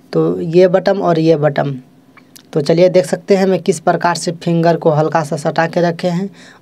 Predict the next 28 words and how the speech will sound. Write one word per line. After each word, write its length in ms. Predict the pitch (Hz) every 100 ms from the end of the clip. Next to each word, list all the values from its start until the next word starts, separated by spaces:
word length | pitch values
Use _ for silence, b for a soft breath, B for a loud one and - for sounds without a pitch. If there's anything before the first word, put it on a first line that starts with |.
| 170
और 180 | 165 165
इस 220 | 180 -
प्रकार 360 | 170 165 175 170
से 160 | 180
दोनों 280 | 160 170 165
को 200 | 170 180
एक 280 | - 190 185
साथ 260 | - 180 175
दबा 300 | 165 165 160
के 160 | 151 156
रखना 340 | 143 147 143
है। 200 | 131 143 - - _ _ B B B B B B -
दबाने 460 | 147 170 175 196
के 80 | 202
बाद 240 | 196 190 180
यहाँ 260 | 175 190
पे 140 | 180 190
Jio 360 | 160 165 190
का 120 | 185 180
लोगो 300 | 175 180 190
आएंगे, 380 | 185 180 180 185
तो 120 | 185
पावर 320 | 180 170 170
बटन 280 | 165 170 170
को 140 | 170 202
छोड़ 300 | - 165 156
देना 260 | 143 143 143
है। 200 | 135